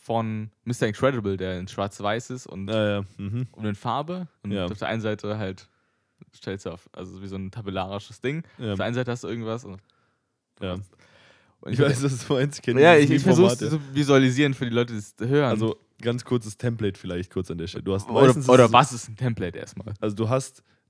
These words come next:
Speaker 2: das, dieser Mister Incredible, halt diese Figur, du hast den einmal in Farbe, wie er halt so lacht und dann so in so ganz hoher Kontrast, schwarz-weiß, so ganz, sieht
Speaker 1: So
Speaker 2: so
Speaker 1: ein
Speaker 2: ganz
Speaker 1: Bio-Achtel-Klasse-Ausdruck.
Speaker 2: Genau, so sieht so ganz, so ganz, äh, f-, ich will jetzt nicht sagen verbrannt aus, aber halt so ganz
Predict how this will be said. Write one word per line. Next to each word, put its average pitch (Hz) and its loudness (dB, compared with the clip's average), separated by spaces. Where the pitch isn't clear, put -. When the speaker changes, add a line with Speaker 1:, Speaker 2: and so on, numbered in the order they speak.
Speaker 2:
das, 110 -6
dieser 104 -6
Mister 101 -4
Incredible, 131 0
halt 113 0
diese 98 -8
Figur, 117 0
du 117 2
hast 107 -2
den 104 -6
einmal 101 -4
in 95 -10
Farbe, 139 -4
wie 113 -2
er 107 0
halt 95 -6
so 104 -10
lacht 139 -4
und 117 -10
dann 113 -4
so 110 -4
in 104 -8
so 101 -6
ganz 110 -8
hoher 117 -2
Kontrast, 113 -8
schwarz-weiß, 104 -4
so 110 -10
ganz, 110 -6
sieht 113 -8
Speaker 1:
So 120 -4
Speaker 2:
so - 0
Speaker 1:
ein 117 0
Speaker 2:
ganz 110 -2
Speaker 1:
Bio-Achtel-Klasse-Ausdruck. 117 0
Speaker 2:
Genau, 117 2
so 110 -2
sieht 113 -6
so 113 -8
ganz, 120 -2
so 117 -6
ganz, 110 -8
äh, 98 -2
f-, 98 -6
ich - -16
will 104 -4
jetzt 92 -8
nicht 101 -8
sagen 98 -4
verbrannt 104 -4
aus, 113 -2
aber 113 -2
halt 104 -4
so 101 -8
ganz 104 -6